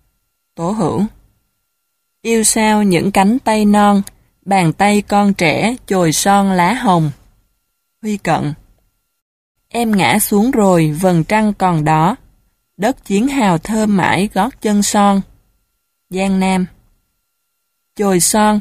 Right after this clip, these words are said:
gót chân son, xui ta nghĩ rằng màu son ở đây có cái gì rất non, rất tươi trẻ. Hay đấy chính là dấu hiệu bắt cầu cho một nghĩa khác của son.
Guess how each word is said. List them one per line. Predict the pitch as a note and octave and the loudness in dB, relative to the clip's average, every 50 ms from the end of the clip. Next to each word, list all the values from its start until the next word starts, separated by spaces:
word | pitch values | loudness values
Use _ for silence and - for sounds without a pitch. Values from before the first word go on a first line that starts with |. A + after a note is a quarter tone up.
| - - - _ - | -4 -10 -18 _ -6
gót | E3+ F#3 A3 C#4 - - | -4 -2 -2 -4 -4 -6
chân | A3 G3+ G3+ G3 | -4 -2 -2 -2
son, | G3+ - - G3+ G3 G3 G3 G3 - - - _ _ _ _ | -2 -2 0 2 2 2 2 0 -4 -10 -20 _ _ _ _
xui | - - - G#3+ G#3+ G3+ G3+ F#3+ | -16 -8 -4 0 2 2 2 0
ta | - G3+ G3 G3 F#3+ | 0 -2 -2 0 0
nghĩ | F3+ E3+ D3+ - G#3 | 0 0 0 0 0
rằng | G#3 A3+ G3+ F#3 E3+ D#3 - - _ _ _ - | 0 0 0 0 0 -2 -4 -10 _ _ _ -4
màu | G#3 G3+ F#3 F3 | -2 0 0 0
son | - - A3+ A3 A3 F#3+ | 0 0 0 0 2 0
ở | E3+ F3+ | 0 0
đây | F#3 A3 G#3 G#3 G3+ G3+ | 2 2 2 2 0 -2
có | - G3+ A3+ | -2 -4 -4
cái | - B3+ B3+ A#3+ | -2 -4 -4 -2
gì | A#3+ G#3 F3+ E3 D#3 | 0 0 2 2 2
rất | E3+ A#3 C4 - | 0 0 -2 -2
non, | C4 A3 A3 G#3+ G#3+ G#3+ G3+ - _ _ | -2 -2 0 2 2 0 0 -4 _ _
rất | - F3+ A3+ - - - | -8 -8 -8 -8 -8 -6
tươi | G#3 G3 F#3 E3+ | -4 -2 -2 -2
trẻ. | - E3+ D3 A#2+ A2+ D3 A3 - - _ _ _ _ _ _ _ _ _ _ _ _ _ _ _ _ _ _ _ | -2 -2 -2 -2 -2 -2 -4 -6 -12 _ _ _ _ _ _ _ _ _ _ _ _ _ _ _ _ _ _ _
Hay | - A#3+ A#3+ A3+ A3 G#3 | -8 -6 -2 -2 0 0
đấy | F#3+ F#3+ F#3 F#3+ A3+ - | 0 0 0 0 0 -2
chính | - G#3+ B3 C#4 | -2 0 0 2
là | B3 G3 | 2 2
dấu | E3+ D#3+ F3 A3+ | 2 0 0 -2
hiệu | B3+ A#3+ A3 D3+ C3 C3+ | -2 -2 -2 -2 -2 -2
bắt | C#3 - B3 D4 - - | -2 -2 -4 -4 -6 -6
cầu | - G3 F#3 F3 E3 D#3+ | -4 -2 0 0 0 0
cho | - G#3 | 0 0
một | G3+ F#3+ E3+ D3 - | 2 2 2 0 0
nghĩa | D#3 D#3 C#3+ F3+ | -2 -2 -2 -2
khác | F#3 - A#3 A#3 C#4+ - _ | -4 -4 -4 -4 -4 -6 _
của | - D3+ - | -8 -6 -6
son. | - - A3+ G#3 G#3 G#3 G3+ | -4 -2 0 2 2 2 0